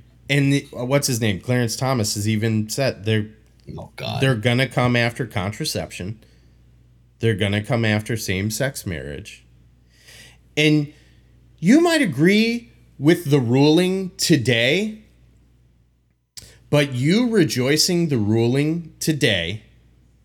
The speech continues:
Speaker 1: in, in the proverbial today, you rejoicing the ruling today is setting the foundation for a ruling that you ultimately won't agree with,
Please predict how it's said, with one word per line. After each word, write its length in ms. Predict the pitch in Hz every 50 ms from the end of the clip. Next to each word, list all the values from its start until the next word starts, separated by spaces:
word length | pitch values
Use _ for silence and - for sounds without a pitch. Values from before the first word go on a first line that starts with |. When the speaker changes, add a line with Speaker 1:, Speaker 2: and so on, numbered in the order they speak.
| _ -
Speaker 1:
in, 220 | 104 101 98 - - _
in 480 | - 104 104 101 101 98 98 98 - - _ _ -
the 200 | - - - 104
proverbial 600 | 101 - - 117 101 113 107 95 80 80 76 76 78
today, 360 | - 92 82 82 80 90 101 - - - - - - - - _
you 540 | 107 110 127 160 202 240 262 277 285 294 285 - - - _ _ _ _ _
rejoicing 920 | - 143 143 127 120 131 139 143 156 151 - 175 170 160 160 160 160 165 - _ _ _ _ _ _ _ _ _ _ _
the 120 | - 127
ruling 540 | 113 113 123 131 131 135 143 151 151 156 151
today 640 | 156 - 131 113 120 110 107 110 117 127 151 - - _ _ _ _ _ _ _ _ _ _ _ _ -
is 240 | 143 135 123 117 -
setting 760 | - - - - 147 139 151 175 190 202 208 214 214 214 - - - _ _ _ _ _ _ _ _ _ -
the 100 | 123 117
foundation 920 | - - 139 135 139 143 135 139 117 107 104 104 - 92 87 87 87 95 - _ _ _ _ _ _ _ _ _ _ _ _ _ _ _ _ _ _ _ _ _ _ _
for 240 | - - 139 135 127
a 40 | 117
ruling 460 | 107 120 143 160 180 196 208 208 185
that 80 | 147 131
you 220 | 117 117 123 151 160
ultimately 500 | 123 135 175 - - 139 117 107 101 104
won't 260 | 101 104 113 117 110
agree 240 | 104 90 104 117 120
with, 400 | 123 143 175 190 180 - - -